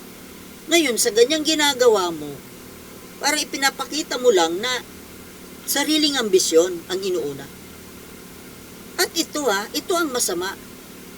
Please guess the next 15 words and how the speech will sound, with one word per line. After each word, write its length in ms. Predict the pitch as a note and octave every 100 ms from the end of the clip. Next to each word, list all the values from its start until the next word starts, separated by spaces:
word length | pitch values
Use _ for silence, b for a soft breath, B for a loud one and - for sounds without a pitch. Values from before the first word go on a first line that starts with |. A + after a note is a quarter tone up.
| - - - - E4+
Tinatalikuran 960 | F4 F#4 - E4+ E4+ - D4+ D4 C#4
mo, 240 | G#3+ F3+ G3 -
tinatraidor 720 | A#3+ A3 G3 G3 G3 F#3 A#3
mo 80 | C4
yung 240 | C#4+ C#4+ C#4
kadugo 400 | A#3+ G#3+ F#3 E3
mo, 160 | C#3 D#3+ - - - - - - - - -
kumakampi 640 | D#4+ E4+ E4+ D#4 C#4+ C4
ka 80 | A3
doon 320 | G3 G#3 A#3
sa 320 | - A#3+ A3 - - - - - - - - - - - - - - -
kalaban 560 | C4 B3+ G#3 E3+ A#3+
ng 120 | D4+ C#4+
kapatid 400 | A#3 G3 F3 D3
mo. 80 | D#3+